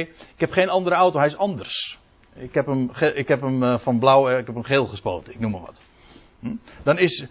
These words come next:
"Heb jij een andere auto?" "Nee, ik heb geen andere auto. Geen andersoortige auto."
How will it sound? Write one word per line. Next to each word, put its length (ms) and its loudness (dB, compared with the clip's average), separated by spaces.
"Heb 160 2
jij 100 6
een 100 2
andere 300 4
auto?" 200 2
"Nee, 220 -2
ik 80 -2
heb 100 -10
geen 220 -2
andere 260 2
auto. 360 -6
Geen 180 -18
andersoortige 640 4
auto." 400 -8